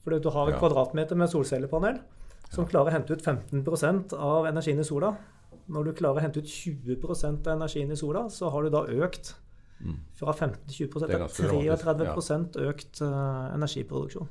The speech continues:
Speaker 2: Ja, og her i forrige uke så kom nyheten om at, eh, blant annet, eh, Erik Sauer i Norge har vært med på et patent som øker virkningsgraden en halv prosent. Det høres jo
Speaker 1: Mm.
Speaker 2: veldig lite ut,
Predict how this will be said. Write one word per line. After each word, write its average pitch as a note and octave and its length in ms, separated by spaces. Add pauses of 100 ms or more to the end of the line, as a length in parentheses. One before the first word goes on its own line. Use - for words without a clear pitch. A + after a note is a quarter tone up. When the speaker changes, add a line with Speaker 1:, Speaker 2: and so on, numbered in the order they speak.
Speaker 2:
Ja, B2+ 240
og G2+ 80
her A2 160
i G2 60
forrige F#2+ 260
uke F#2 140
så A2+ 100
kom F2+ 260
nyheten E2 260
om E2+ 120
at, E2 260
eh, D#2+ 800
blant E2 440
annet, D2 400
eh, D#2+ 460
Erik C#2+ 200 (140)
Sauer E2+ 480
i A2+ 340
Norge F2+ 300
har G#2 120
vært G#2 200
med D2 100
på E2+ 60
et D#2+ 100
patent C3+ 340
som A#2+ 220
øker E2+ 960
virkningsgraden D#2+ 760
en E2+ 180
halv C#2+ 460
prosent. - 460 (260)
Det F2+ 100
høres B2+ 80
jo D#2 80
Speaker 1:
Mm. F#2+ 120
Speaker 2:
veldig E2 120
lite F#2+ 240
ut, C3 60